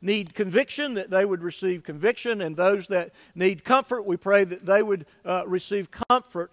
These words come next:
from your word. And we ask these things in Jesus' name. Amen.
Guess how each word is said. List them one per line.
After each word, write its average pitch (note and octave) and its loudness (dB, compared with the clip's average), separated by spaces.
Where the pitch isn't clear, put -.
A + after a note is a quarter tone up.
from E3+ 0
your G3 -2
word. C#3+ 0
And D3 -8
we E3+ 0
ask G3 4
these F#3+ 0
things G#3 2
in F#3+ 0
Jesus' G3 -4
name. F3+ 4
Amen. D3+ 4